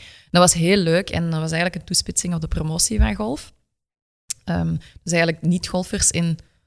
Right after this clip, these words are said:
eh, in de, het golfsport terecht, eh,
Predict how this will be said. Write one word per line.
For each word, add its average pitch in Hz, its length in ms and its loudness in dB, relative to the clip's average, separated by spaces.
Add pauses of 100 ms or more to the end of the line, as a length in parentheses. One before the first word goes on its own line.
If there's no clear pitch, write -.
(200)
eh, 170 340 0
in 175 280 -4
de, 175 140 -6
het - 160 -6
golfsport 175 520 -4
terecht, - 540 -4
eh, 185 240 -4